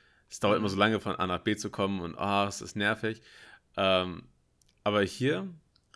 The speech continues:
Speaker 1: ist es halt Kern des gesamten Spiels.
Speaker 2: Ja, und du hast auch noch ein bisschen Progression, so, wo du halt, äh, aufleveln kannst, wo du neue Sachen freischaltest, also bessere Reifen. Weil du kannst zwar einfach nicht alles, äh, gleich nicht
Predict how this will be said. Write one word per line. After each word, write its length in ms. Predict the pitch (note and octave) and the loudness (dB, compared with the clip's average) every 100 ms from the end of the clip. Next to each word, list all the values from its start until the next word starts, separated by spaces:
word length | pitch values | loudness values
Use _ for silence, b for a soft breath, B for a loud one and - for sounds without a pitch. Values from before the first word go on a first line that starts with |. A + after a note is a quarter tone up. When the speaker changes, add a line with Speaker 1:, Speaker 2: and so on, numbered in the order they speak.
| _ | _
Speaker 1:
ist 180 | B2 - | -10 -8
es 140 | A#2 | -4
halt 320 | G#2 G2+ - - _ | -2 -2 -4 -14 _
Kern 500 | - G#2+ F#2+ F2 F2 - _ | -6 -2 0 -2 -8 -16 _
des 140 | - - | -20 -16
gesamten 320 | - D#2+ - | -12 -12 -12
Spiels. 500 | - - D#2 - - _ _ - | -16 -12 -14 -14 -20 _ _ -18
Speaker 2:
Ja, 360 | D3 F3+ F#3+ - - | -14 -14 -14 -18 -18
und 100 | D3+ | -6
du 40 | C#3+ | 0
hast 120 | D#3+ | 4
auch 80 | D#3+ | 4
noch 80 | |
ein 40 | D3+ | 2
bisschen 200 | D#3+ D3+ | -4 -6
Progression, 580 | C#3+ C3+ F3+ - G3 F3+ | -4 2 2 2 -6 -2
so, 200 | F#3 F3 | -2 0
wo 60 | D3 | 0
du 60 | |
halt, 160 | C#3 - | 0 4
äh, 120 | C3 | 4
aufleveln 520 | - F3 F3+ E3+ E3 | 6 4 4 4 2
kannst, 320 | - E3 E3 C3 | 2 -4 -2 -2
wo 40 | |
du 60 | C3 | 2
neue 180 | B2 | 2
Sachen 240 | B2 E3 F3 | 2 -2 -4
freischaltest, 800 | - D#3 - D3+ D3+ - D3 - | 0 0 0 -2 -2 -4 -4 -6
also 160 | A#2+ | -4
bessere 300 | A#2 A#2+ A2+ | -4 -2 2
Reifen. 400 | C#3+ D#3 D3 D3 b b b b _ | 4 2 0 -10 b b b b _
Weil 100 | C3 | -2
du 40 | C3 | 0
kannst 180 | D3 | 2
zwar 80 | B2 | 2
einfach 140 | B2 B2 | 0 -2
nicht 160 | - | -2
alles, 220 | G#2+ - - | -4 -2 0
äh, 260 | A2+ G#2+ - | 2 2 0
gleich 200 | A#2+ D3 | -4 -4
nicht 160 | - | -8